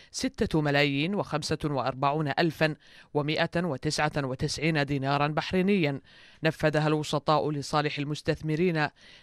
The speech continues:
من خلال أربعمائة وتسع وسبعين صفقة. وتداول المستثمرون خلال هذا الأسبوع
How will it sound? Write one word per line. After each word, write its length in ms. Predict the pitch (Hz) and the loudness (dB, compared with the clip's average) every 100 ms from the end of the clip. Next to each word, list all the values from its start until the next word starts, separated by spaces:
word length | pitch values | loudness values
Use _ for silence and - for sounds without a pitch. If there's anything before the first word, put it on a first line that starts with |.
| - | -4
من 140 | 170 | -2
خلال 440 | 160 175 208 208 196 | 0 0 2 0 0
أربعمائة 640 | 160 147 135 151 180 175 - | -2 -2 -2 -2 -2 -4 -2
وتسع 580 | 160 127 - - 165 151 | -4 -4 -6 -4 -2 -2
وسبعين 560 | 131 143 131 127 147 | 0 -2 -2 -4 -4
صفقة. 520 | 156 175 - 139 131 _ _ _ - - - | 0 -2 0 -4 -4 _ _ _ -20 -20 -2
وتداول 560 | 165 180 190 214 254 233 | 6 6 6 2 4 4
المستثمرون 840 | 170 156 - 151 160 160 185 175 | 4 2 0 0 0 -2 0 0
خلال 360 | 156 151 160 160 | -2 0 2 2
هذا 280 | 151 160 139 | 2 0 -2
الأسبوع 540 | 127 139 139 147 170 | -4 -6 -2 0 0